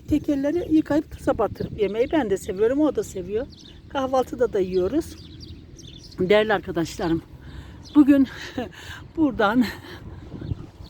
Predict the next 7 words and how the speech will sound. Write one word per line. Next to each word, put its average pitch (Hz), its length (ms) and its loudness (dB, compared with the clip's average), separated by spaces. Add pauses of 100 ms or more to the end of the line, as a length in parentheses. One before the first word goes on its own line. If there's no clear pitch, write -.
(520)
parkın 240 400 2
hemen 202 380 0 (300)
<laughs> - 320 -20
kenarından 208 680 -2 (340)
size 233 380 0
merhaba 185 640 0
dedim. 185 320 2